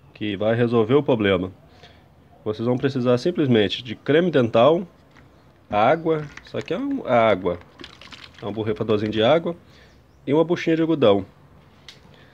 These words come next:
Aqui, ó, eu sujei proposital aqui, ó, com tinta de cabelo, eu pintei mesmo, por querer, pra poder fazer o, o teste pra vocês. E esse negócio é difícil soltar, pessoal. Vocês vão pegar um pouquinho de, de tinta de cabelo, de, de,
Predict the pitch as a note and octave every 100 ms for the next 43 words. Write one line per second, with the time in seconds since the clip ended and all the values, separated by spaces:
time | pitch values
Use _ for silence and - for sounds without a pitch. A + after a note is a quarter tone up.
0 | _ _ - _ _ A2 G2+ - F3 A2
1 | G#2+ A#2 A2 B2 B2+ - C#3 D#3+ C#3+ C3+
2 | B2 A#2+ A#2 G#2+ G#2+ D3 B2 G#2+ A#2 G#2
3 | G#2 F#2 A2+ C#3+ G#2+ F#2+ G#2+ _ C#4 C#4+
4 | D3+ E3 A#2+ A2 F#2 - B2+ D#3 C3+ B2
5 | D#3 F3+ D3 D3+ D3 C#3+ D3 C#3 C#3+ B2+
6 | C3 A#2+ A#2+ B2 B2+ A#2+ A2 G2+ F2 _
7 | _ _ _ F#2+ G#2 A2+ A#2+ A#2 B2+ D3
8 | C#3+ - F3 F3 - - C3 A2+ G2+ F2+
9 | F2 - _ - _ - _ - G2+ A2
10 | A2+ A2 A#2+ B2+ B2+ - F#3+ B3 D#3 D3
11 | C3+ G#2 G#2 A#2+ - B2+ B2 A2+ G#2+ F2
12 | F#2+ B2+ A#2 A2 G#2 G2+ F2+